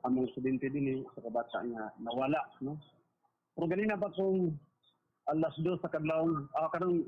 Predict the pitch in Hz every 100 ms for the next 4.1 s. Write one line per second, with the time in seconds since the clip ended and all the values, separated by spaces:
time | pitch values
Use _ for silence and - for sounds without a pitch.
0 | 170 180 180 175 151 147 127 - _ -
1 | 139 151 139 131 131 123 123 120 - -
2 | _ _ - 175 180 180 156 131 113 165
3 | 165 - 156 139 131 147 165 147 139 151